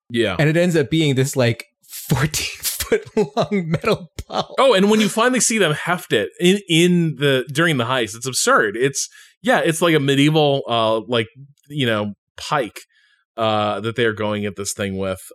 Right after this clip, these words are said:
Speaker 1: Um, it just seems incredibly dangerous and, and inherently awesome. Um, but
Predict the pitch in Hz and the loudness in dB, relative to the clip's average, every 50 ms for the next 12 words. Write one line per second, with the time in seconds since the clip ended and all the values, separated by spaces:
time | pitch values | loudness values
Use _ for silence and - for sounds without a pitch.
0 | - - 104 104 101 104 104 107 113 - - - - 160 151 120 113 107 104 - | -10 -6 -4 -4 -2 -2 -2 -4 -4 -4 -2 -2 0 0 0 -2 -4 -6 -10 -12
1 | - - - 170 165 160 131 120 110 98 110 110 110 101 101 95 90 - 95 92 | -10 -4 -2 0 2 2 2 0 0 0 0 -2 -2 -2 -4 -6 -6 -8 -12 -12
2 | 92 - 107 104 98 98 95 - 95 107 107 104 95 117 123 135 135 110 98 92 | -12 -10 -8 -6 -6 -6 -8 -10 -10 -10 -10 -8 -6 -4 -2 -2 -2 -2 -4 -4
3 | 87 95 107 107 - - 90 78 87 - _ _ _ _ _ _ _ _ _ _ | -2 -2 -2 -4 -6 -8 -12 -14 -16 -18 _ _ _ _ _ _ _ _ _ _
4 | - 131 120 120 117 117 117 113 107 - _ - - _ _ _ _ _ _ _ | -6 -2 -2 0 0 -2 -2 -4 -8 -12 _ -18 -20 _ _ _ _ _ _ _
5 | _ _ _ _ _ _ _ - 104 - 190 202 175 135 117 | _ _ _ _ _ _ _ -12 -2 0 2 4 4 2 2